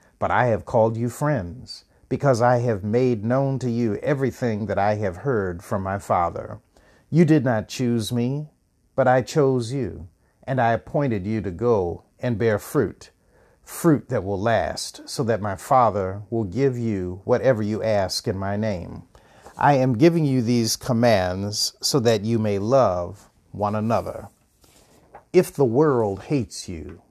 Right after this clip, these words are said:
be aware that it hated me before it hated you. If you belong to the world, the world would love you as its own, because you do not belong to the world.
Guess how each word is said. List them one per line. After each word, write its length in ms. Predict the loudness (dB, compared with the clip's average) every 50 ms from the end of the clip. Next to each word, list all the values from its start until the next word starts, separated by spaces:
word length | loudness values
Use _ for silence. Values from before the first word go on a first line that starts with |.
| _ _ _ _ _ _ _ _ _ _ _ 0
be 120 | 2 4
aware 500 | 4 4 4 2 2 2 2 2 0 -2
that 160 | -2 -2 -2 -2
it 140 | -2 -2
hated 340 | -4 -4 -2 -2 -2 -2 -2
me 160 | -2 -4 -4
before 400 | -4 -6 -8 -6 -4 -4 -2 -2
it 80 | -2 -2
hated 320 | -2 -2 -2 -2 -2 -2
you. 380 | -4 -4 -4 -4 -6 -8 -12 -16 -20 _ _ _ _ _ _ _ _ _ _ _ _
If 180 | -2 -2 2
you 140 | 4 4 4
belong 440 | 4 4 4 4 4 4 2 2 0
to 60 | 0
the 80 | 0 0
world, 560 | 0 0 2 2 2 0 -2 -4 -6 -8 -12 -16 _ _
the 100 | -4 -4
world 580 | -2 0 2 2 2 2 2 0 -2 -4 -8 -12 -10
would 220 | -8 -6 -4 -2
love 260 | -2 -2 -2 -2 -2
you 260 | -4 -4 -4 -6 -6 -6
as 240 | -6 -6 -6 -4 -6
its 180 | -6 -6 -4 -4
own, 400 | -4 -4 -6 -8 -10 -14 -18 -18 _ _ _ _ _ _ _ _ _
because 360 | -4 -2 2 2 2 2 2
you 100 | 0 0
do 240 | 0 0 0 0 2
not 400 | 2 2 0 0 -2 -4 -4 -4
belong 580 | -2 -2 0 0 0 0 0 0 -2 -4 -4 -4
to 80 | -4
the 80 | -4 -2
world. 540 | -2 0 0 0 -2 -4 -6 -12 -14 -16